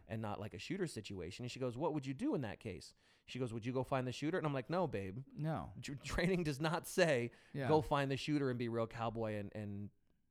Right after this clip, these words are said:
Speaker 1: and chase him down." She goes, "Well, what do you do?" And I was like, "I create a secure space. If we're in a store, your job is to take you and everyone with you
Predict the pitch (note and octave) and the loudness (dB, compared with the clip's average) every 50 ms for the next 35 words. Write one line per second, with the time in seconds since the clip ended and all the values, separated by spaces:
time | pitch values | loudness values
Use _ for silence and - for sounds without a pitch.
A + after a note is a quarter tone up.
0 | _ _ _ A2+ A2+ A2 - - A#2+ A2+ - A2 G#2+ G#2 E3 A3+ A#3+ C#3+ G#2+ - | _ _ _ -8 -8 -6 -4 -2 -4 -2 -2 -4 -2 0 0 0 0 -2 -6 -10
1 | _ _ - _ _ _ - - E3+ C#3 A#2+ B2 B2 C3 D3 C#3+ C3+ B2 B2 A#2 | _ _ -20 _ _ _ -4 -2 0 0 0 0 2 2 4 4 4 2 -2 -2
2 | G#2 F3+ C#4+ D#4+ G3+ A2+ A2+ A#2 A2+ A#2 A2 - - - F#2+ C3 E3+ - - B2+ | 2 4 6 6 6 6 4 0 -2 -2 -2 -4 -4 -2 -2 -2 -2 0 -2 -2
3 | A2 G#2 G#2 A2 G#2+ - - G2+ - - A2+ A2 G#2+ - - - D#3+ A#2 E2 - | 0 0 -2 -2 -4 -6 -10 -10 -6 -4 -4 -4 -4 -2 0 0 0 0 -2 -6
4 | - - - _ _ _ _ _ _ _ _ - G#2+ - - A#2 C3+ D#3 D3+ D3+ | -12 -16 -18 _ _ _ _ _ _ _ _ -8 -8 -6 -2 0 0 2 2 0
5 | D3+ C#3+ - - - B2+ B2+ C#3+ F#3 G#3 - - _ _ _ _ - A2 B2+ D3+ | 0 -2 -2 -2 0 0 0 0 -4 -6 -10 -14 _ _ _ _ -2 0 0 0
6 | C#3 B2 B2+ A2 A2 A#2 A2 B2+ A2+ - G#2+ G#2 - A2 G#2+ - - - A2 A2 | 0 0 0 0 0 0 -2 -2 -6 -8 -10 -8 -6 -6 -6 -6 -8 -8 -4 -2
7 | B2 C#3 D#3+ F#3 - B2+ A2+ G#2+ - G#2 A#2 A#2 C#3 D3+ D#3+ E3+ E3+ E3+ F#3+ F#3+ | 0 0 0 0 -2 -4 -4 -2 -2 -2 -2 -2 -2 -2 0 0 0 0 0 -2
8 | D#3+ - A#2+ A#2 A#2 B2 | -2 -2 -2 -2 -2 -4